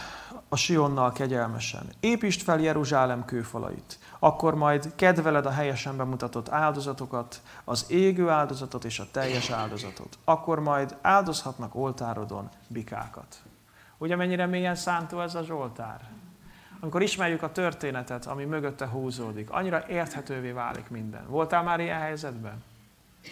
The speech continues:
Amikor nagyon-nagyon-nagyon rád nehezettek azok a dolgok, amelyeket elrontottál,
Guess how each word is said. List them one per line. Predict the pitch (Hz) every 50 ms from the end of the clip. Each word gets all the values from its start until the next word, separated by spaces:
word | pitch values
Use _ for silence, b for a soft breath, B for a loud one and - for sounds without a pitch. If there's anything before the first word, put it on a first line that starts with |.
| - - - - - - - - B B B B B B B B B
Amikor | - 170 165 160 175 170 165 170
nagyon-nagyon-nagyon | 185 214 226 226 226 214 202 202 196 180 180 175 170 175 170 165 165 160 156
rád | 160 170 180 175 175 170 156 156
nehezettek | 160 160 156 151 135 143 147 143 - 143 131
azok | 151 147 143 135 135
a | 131
dolgok, | 127 151 156 160 160 151 151 127
amelyeket | 147 147 139 131 123 120 117 135
elrontottál, | 139 151 165 165 165 165 160 - 165 160 - - 170 160 160 160 165 170 165